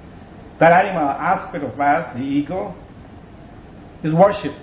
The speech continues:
in these times by many schools. They worship, they have the cult of the ego. The book of Revelation, which is a Kabbalistic book, called the ego in many ways, according to the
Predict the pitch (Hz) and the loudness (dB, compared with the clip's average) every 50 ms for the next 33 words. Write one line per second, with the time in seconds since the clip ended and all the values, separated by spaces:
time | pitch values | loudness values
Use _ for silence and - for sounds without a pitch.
0 | - - - - - - - - 127 123 147 156 147 - 147 143 127 113 101 - | -20 -20 -20 -20 -20 -20 -20 -12 -10 -8 -8 -8 -6 -2 -2 -2 -2 -2 -6 -12
1 | - - - - - - - - - - - - - - - - 117 123 131 139 | -16 -20 -20 -20 -20 -20 -20 -20 -20 -20 -20 -20 -20 -20 -18 -4 -2 0 2 4
2 | 147 151 151 143 147 - - 165 156 147 127 - - - - - - - - - | 4 4 4 4 2 0 -4 0 0 0 0 -2 -10 -16 -18 -20 -20 -20 -20 -20
3 | - - - - - - - - - - - - - - - - - - - - | -20 -20 -20 -20 -20 -20 -20 -20 -20 -20 -20 -20 -20 -20 -20 -20 -20 -20 -20 -20
4 | - - - - - - - - 135 123 123 135 151 156 - - 127 117 135 143 | -20 -20 -20 -20 -20 -20 -16 -8 -6 -2 0 2 2 0 0 -4 -6 -2 -2 -2
5 | 127 135 143 139 123 110 - - - 131 131 135 - - 95 - - - 139 - | 0 0 0 -2 -2 -8 -10 -8 -8 -6 -6 -6 -6 -8 -12 -12 -8 -8 -8 -8
6 | 180 151 127 120 - - - - - - - - - - - - - - - - | -8 -10 -10 -10 -10 -10 -12 -14 -18 -20 -20 -20 -20 -20 -20 -20 -20 -20 -20 -20
7 | - - - - - - - - - - - - - - - - - - - - | -20 -20 -20 -20 -20 -20 -20 -20 -20 -20 -20 -20 -20 -20 -20 -20 -20 -20 -20 -20
8 | - - - - - - - - - - - - - - - - - - - - | -20 -20 -20 -20 -20 -20 -20 -20 -20 -20 -20 -20 -20 -20 -20 -20 -20 -20 -20 -20
9 | - - - - 110 101 123 160 - - 131 123 151 147 - 147 185 185 - - | -20 -20 -12 -10 -8 -2 -2 2 2 2 4 6 6 6 6 6 6 4 4 2
10 | 160 127 117 - - - 107 101 - 139 143 139 143 117 117 131 143 - - 120 | 0 0 0 -2 -8 -10 -12 -10 -6 -6 0 0 2 2 2 0 0 -2 -2 -8
11 | 104 113 - - - - - - - - - - - - - - - - - - | -8 -6 -6 -6 -8 -8 -12 -18 -20 -20 -20 -20 -20 -20 -20 -20 -20 -20 -20 -20
12 | - - - - - - 175 175 180 - 170 180 190 202 196 156 143 113 - - | -20 -20 -20 -18 -4 4 4 4 4 4 0 -6 -10 -10 -8 -6 -6 -6 -6 -10
13 | - - 147 147 180 208 196 165 156 147 120 101 - - - - - - - - | -10 -4 -2 0 0 0 0 2 2 2 2 0 -4 -10 -16 -20 -20 -20 -12 -10
14 | - 123 - 160 160 165 147 - 139 127 113 | -10 -2 0 2 2 2 2 0 -2 -4 -4